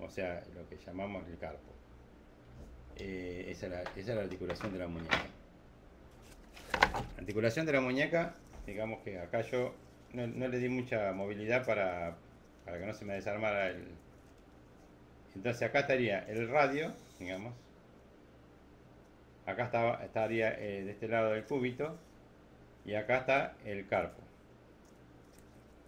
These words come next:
Tiene una forma así como de media luna el carpo, ¿no? Como si fuera una media luna.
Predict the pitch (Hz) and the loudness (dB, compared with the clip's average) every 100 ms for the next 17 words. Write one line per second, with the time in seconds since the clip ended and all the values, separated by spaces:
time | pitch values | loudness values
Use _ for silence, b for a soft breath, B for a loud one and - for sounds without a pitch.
0 | - 110 113 113 - 120 117 110 98 - | -6 -2 2 0 2 2 2 0 -4 -4
1 | 113 113 98 87 85 80 80 80 - - | -6 -4 -6 -6 -8 -8 -12 -14 -18 -20
2 | - - - - - - 90 90 92 98 | -20 -20 -20 -20 -20 -12 -6 -2 0 2
3 | 113 95 82 82 87 78 85 87 90 87 | 2 2 -2 -2 -2 -4 -8 -10 -10 -8
4 | 92 113 110 104 98 95 87 80 | -4 -2 0 0 0 -2 -2 -8